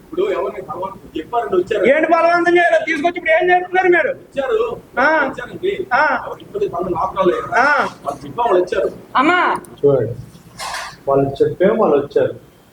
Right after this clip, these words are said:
Speaker 3: మేము బలవంతం తీసుకురాలే అంటారు. ఇల్లు తిరిగిర్రు, పిల్లలందరూ తీసుకొచ్చారు. మేము మధ్యాహ్నం భోజనం పెడతాం, మార్నింగ్ టిఫిన్ పెడతాం, మధ్యాహ్నం భోజనం పెడతాం, మంచి బుద్ధి చెప్తాం, ఆలోచిస్తాం తీసుకొచ్చారు.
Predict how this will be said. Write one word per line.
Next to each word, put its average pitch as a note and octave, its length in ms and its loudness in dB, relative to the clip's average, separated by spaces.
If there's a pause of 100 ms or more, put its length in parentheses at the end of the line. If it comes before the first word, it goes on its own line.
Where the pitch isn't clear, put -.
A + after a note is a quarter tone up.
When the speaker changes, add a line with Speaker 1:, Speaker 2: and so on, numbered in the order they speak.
(140)
Speaker 3:
మేము D3 120 -2
బలవంతం D3+ 460 2
తీసుకురాలే C#3+ 380 2
అంటారు. A#2 440 -4 (960)
ఇల్లు D#3+ 280 4
తిరిగిర్రు, F3+ 600 4 (480)
పిల్లలందరూ D#3 480 2
తీసుకొచ్చారు. D#3 580 -6
మేము D3 200 -2
మధ్యాహ్నం C#3 380 0
భోజనం C#3+ 320 2
పెడతాం, C#3 260 -4
మార్నింగ్ B2+ 260 -4
టిఫిన్ B2 260 -10
పెడతాం, C#3 280 -6
మధ్యాహ్నం B2 340 -4
భోజనం C3 260 0
పెడతాం, C#3 300 -2 (500)
మంచి C3 200 0
బుద్ధి A#2+ 260 0
చెప్తాం, C#3+ 260 0
ఆలోచిస్తాం C3+ 520 0
తీసుకొచ్చారు. - 520 -12